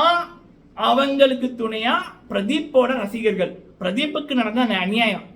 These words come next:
அதனாலதான் அர்ச்சனாக்கு அவ்வளவு ஓட்டு. சரியா? ம-, மற்றும்படி அவங்க வின் பண்ண சான்ஸே இல்லை அப்படின்றத இப்ப மணி அவர்களுடைய ரசிகர்கள் பண்ணுகின்ற சம்பவம் ட்ரெண்டிங்கு. எங்க பார்த்தாலும் மணியோட பேச்சு. So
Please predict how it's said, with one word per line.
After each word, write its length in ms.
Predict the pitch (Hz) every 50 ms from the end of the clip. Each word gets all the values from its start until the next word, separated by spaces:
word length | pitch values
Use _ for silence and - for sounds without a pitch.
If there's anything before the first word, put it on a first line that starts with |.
| - - - - - _
அதனாலதான் 560 | - 202 240 269 269 277 262 240 240 311 320 269
அர்ச்சனாக்கு 400 | 240 - 240 226 226 226 226 226
அவ்வளவு 340 | 196 190 196 202 202 190
ஓட்டு. 340 | 175 180 196 190 - - - - - - - - - - - - - -
சரியா? 480 | - - 240 233 208 220 214 208 180 -
ம-, 180 | - - 135 - - - - - _
மற்றும்படி 500 | - - - - - 294 294 294 294 302
அவங்க 280 | 302 269 240 233 240 233
வின் 200 | 220 214 214 214
பண்ண 220 | 202 190 226 247 -
சான்ஸே 340 | - 185 196 220 233 240 240
இல்லை 200 | 226 214 214 208
அப்படின்றத 720 | 196 - - 185 185 180 175 - 175 165 180 247 320 - - - - - - - _
இப்ப 480 | - 220 262 - - - - 359 359 320
மணி 280 | 277 269 277 294 294
அவர்களுடைய 520 | 285 285 277 262 254 262 254 254 247 240 220
ரசிகர்கள் 520 | 214 208 - 247 233 233 226 233 220 226
பண்ணுகின்ற 440 | - 196 196 196 208 214 214 226 220
சம்பவம் 640 | 208 - - 180 180 208 226 214 - 170 - - - - - - - - _ _ - - _ - - - -
ட்ரெண்டிங்கு. 580 | - 233 269 285 277 269 247 202 165 - - - - - -
எங்க 340 | - 214 254 - 330 339 330
பார்த்தாலும் 540 | - 302 302 294 294 294 285 294 269 247
மணியோட 360 | 233 240 247 247 240 214 196 -
பேச்சு. 360 | - 233 247 233 - 190 - - - - - - _ _ - - - - - - - -
So 200 | - - 294